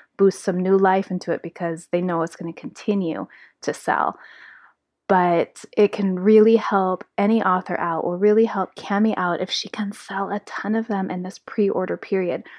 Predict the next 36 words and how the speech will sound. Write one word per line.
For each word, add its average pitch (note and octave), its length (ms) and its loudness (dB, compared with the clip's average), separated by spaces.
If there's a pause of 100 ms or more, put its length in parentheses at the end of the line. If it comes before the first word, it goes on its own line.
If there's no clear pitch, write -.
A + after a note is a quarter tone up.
(200)
So - 200 0
in F#3 220 0
order G3+ 400 2 (260)
to F3+ 480 0
entice G3 840 -2
you G3 260 0
all F3+ 560 2 (320)
to F#3 480 2
pre-order G3 360 2
the F#3+ 100 -2
book, G#3 280 0
she - 220 -4
has F#3+ 500 -2
made F#3 560 -2
two G#3+ 540 2
awesome F#3 440 -2
bonuses. F3 560 -4
And G3+ 80 -4
if - 160 -4
you D#4+ 60 2
have E4 220 0
ever G#3 260 2
taken F#3 480 -6 (460)
any A3 340 2
of F3+ 160 -6
Cammie's E3+ 640 -10
free A3 640 0
or G#3+ 200 4
paid F#3 340 -4
courses F#3+ 420 -4
online, F3+ 440 -4
watched F3 340 -6
any A#3+ 180 2
of A#3+ 100 -4
her A#3+ 120 -2
videos, G3 640 0